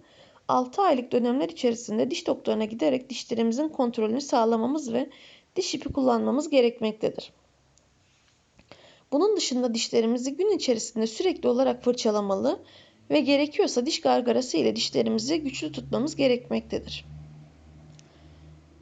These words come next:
Biz de bir çiğneme makinesi tasarlayalım ve bunun resmini çizelim. Bu şekilde bir makin-, makine tasarlanmış. Ee,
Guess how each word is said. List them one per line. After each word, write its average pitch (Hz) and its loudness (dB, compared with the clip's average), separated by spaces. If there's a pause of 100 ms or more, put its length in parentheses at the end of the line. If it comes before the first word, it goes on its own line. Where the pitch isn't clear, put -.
Biz 370 6
de 269 2
bir 285 2
çiğneme 285 2
makinesi 233 0
tasarlayalım 214 0 (100)
ve 262 0
bunun 302 2
resmini 240 -2
çizelim. 220 -2 (520)
Bu - -14
şekilde 233 -2
bir 262 -4
makin-, 302 0
makine 240 0
tasarlanmış. 208 -4 (3250)
Ee, 214 -6